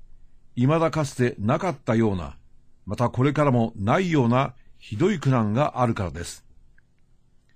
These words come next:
もしその日数が少なくされなかったら、一人として救われる者はないでしょう。しかし、選ばれた者のために、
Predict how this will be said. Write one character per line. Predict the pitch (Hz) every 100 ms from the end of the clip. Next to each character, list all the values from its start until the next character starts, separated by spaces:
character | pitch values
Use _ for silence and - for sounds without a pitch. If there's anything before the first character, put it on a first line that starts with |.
| -
も | 92 127
し | - 98
そ | - 127
の | 135
日 | 135 127
数 | - 143
が | 113 117 - - -
少 | - - 165
な | 160
く | -
さ | - 120
れ | 156
な | 156
か | 147
っ |
た | - 95
ら、 | 73 - - - - - - -
一 | - 190 196
人 |
と | 175
し | 143
て | - 165 -
救 | - - 131
わ |
れ | 127
る | 123
者 | 113 117
は | 123 117
な | - 85 143
い |
で | 113
し | 95 85
ょ | 67
う。 | - - - - - - - - -
し | - -
か | 127
し、 | 120 73 - - - - -
選 | 123 156
ば | 175 160
れ |
た | 123
者 | 98 117 139
の | 139
た | 131
め | 127
に、 | 107 92